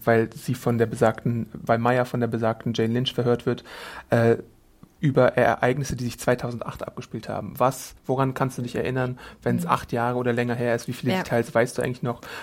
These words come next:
Speaker 1: wenn du nur zum Beispiel als Vorgabe einen Kalender hast, wo deine Mutter deine Termine
Speaker 2: Ja.
Speaker 1: zum Gynäkologen eingetragen
Speaker 2: Das
Speaker 1: hat?
Speaker 2: fand ich auch super spannend, genau.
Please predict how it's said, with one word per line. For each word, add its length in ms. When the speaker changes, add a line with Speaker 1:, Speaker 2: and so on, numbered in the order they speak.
Speaker 1:
wenn 140
du 100
nur 300
zum 100
Beispiel 240
als 140
Vorgabe 560
einen 220
Kalender 360
hast, 220
wo 60
deine 160
Mutter 280
deine 540
Termine 500
Speaker 2:
Ja. 200
Speaker 1:
zum 160
Gynäkologen 480
eingetragen 420
Speaker 2:
Das 120
Speaker 1:
hat? 40
Speaker 2:
fand 220
ich 140
auch 100
super 240
spannend, 340
genau. 300